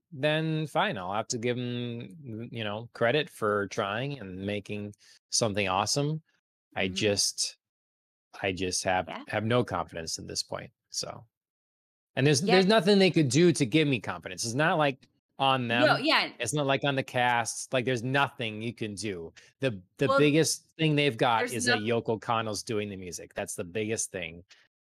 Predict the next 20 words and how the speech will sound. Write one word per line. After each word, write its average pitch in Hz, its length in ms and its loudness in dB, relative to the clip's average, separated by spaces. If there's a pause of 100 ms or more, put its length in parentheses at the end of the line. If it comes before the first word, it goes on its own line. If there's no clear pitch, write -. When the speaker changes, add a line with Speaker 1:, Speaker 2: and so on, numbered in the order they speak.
Speaker 1:
It's - 100 -12
like, - 120 -8
Speaker 2:
There's 240 200 -2
Speaker 1:
okay. - 0 -
Speaker 2:
nothing 285 360 0
they 247 140 0
could 220 220 -4
do 208 260 -4
except 202 480 -6
release 180 540 -8
it 165 300 -4
and 160 280 -4
you 165 100 -8
can 156 220 -10
see 151 600 -8
Speaker 1:
Yes. - 380 -2
Speaker 2:
what 190 220 -4
you - 80 -18
think. - 340 -8
Speaker 1:
Yes. - 280 -12